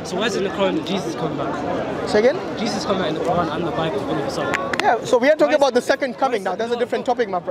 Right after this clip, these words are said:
Speaker 2: my
Speaker 1: No.
Speaker 2: friend. Let's decide first who real God is, who the true God is. Let's decide that before we move on to the second coming of Jesus.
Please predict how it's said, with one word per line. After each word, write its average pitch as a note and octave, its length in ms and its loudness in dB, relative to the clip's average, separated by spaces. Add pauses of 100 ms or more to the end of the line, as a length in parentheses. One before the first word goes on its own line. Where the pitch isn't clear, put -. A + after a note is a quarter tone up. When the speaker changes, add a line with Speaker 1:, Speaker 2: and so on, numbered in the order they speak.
(140)
Speaker 2:
my F3+ 100 -2
Speaker 1:
No. - 80 -4
Speaker 2:
friend. F3+ 180 0 (240)
Let's C4 200 2
decide C#4 380 2
first C4 320 0 (300)
who C4+ 220 -2
real B3+ 240 2
God G#3+ 220 0
is, G3 320 -10
who C4+ 100 -2
the B3+ 100 2
true C#4 200 -4
God A3 180 2
is. - 240 -8 (440)
Let's C#4 180 2
decide C4+ 380 0
that A#3+ 220 0 (280)
before C#4 260 2
we C4 140 -6
move A#3+ 260 -6
on A#3+ 260 2
to A3 220 -6
the G3+ 120 -4
second A3 280 -4
coming A3 240 -2
of F#3 80 -4
Jesus. G#3 460 -10